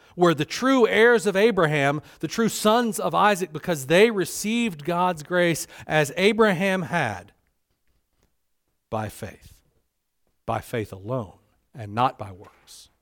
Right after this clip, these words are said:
And Paul addresses this in three steps, obviously. There's the historical reality of the story,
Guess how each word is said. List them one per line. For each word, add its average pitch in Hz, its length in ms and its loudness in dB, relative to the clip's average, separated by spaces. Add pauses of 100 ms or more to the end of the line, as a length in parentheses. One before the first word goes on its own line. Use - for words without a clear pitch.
(1000)
And 104 100 -20
Paul 139 200 -2
addresses 127 420 -2
this 117 200 -6
in 110 100 -12
three 117 180 -10
steps, 95 340 -12
obviously. 101 460 -8
There's 101 240 -8
the 113 100 -6
historical 139 560 -4
reality 123 540 0
of 156 120 -6
the 165 60 -8
story, 131 440 -6